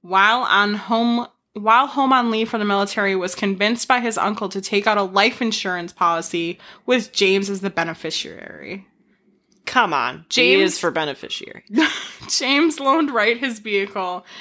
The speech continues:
Speaker 1: and Wright ended up driving off a cliff and dying in the accident.
Speaker 2: What?
Speaker 1: The mechanic who examined
Speaker 2: B is for there's something wrong with the fucking brakes on this thing. <laughs>
Speaker 1: It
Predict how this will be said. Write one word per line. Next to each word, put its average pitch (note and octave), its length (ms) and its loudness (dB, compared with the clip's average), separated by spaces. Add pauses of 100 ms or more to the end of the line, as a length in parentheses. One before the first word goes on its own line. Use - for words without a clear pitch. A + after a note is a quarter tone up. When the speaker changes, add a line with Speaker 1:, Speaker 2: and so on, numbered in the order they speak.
(280)
Speaker 1:
and A3+ 280 0
Wright G#3+ 340 2
ended A3+ 340 2 (120)
up G3 420 0
driving G3+ 380 -2
off G#3 180 0
a A#3+ 60 -10
cliff G4+ 500 -2
and B3 180 -2
dying G3 380 0
in F#3 120 -8
the F3 100 -8
accident. - 720 -10 (100)
Speaker 2:
What? D4 600 0
Speaker 1:
The B3 80 -2
mechanic C4+ 540 0
who D#4 200 -8
examined A#3 420 0
Speaker 2:
B E4+ 100 6
is D4 180 0
for B3 180 4
there's G#3 200 0
something G#3+ 260 0
wrong G3+ 180 2
with F#3+ 120 -2
the D3 100 0
fucking F#3 400 -2
brakes F#3+ 380 0
on C#3 180 -4
this C3+ 220 -8
thing. - 280 -4
<laughs> - 40 2 (3250)
Speaker 1:
It A4+ 60 4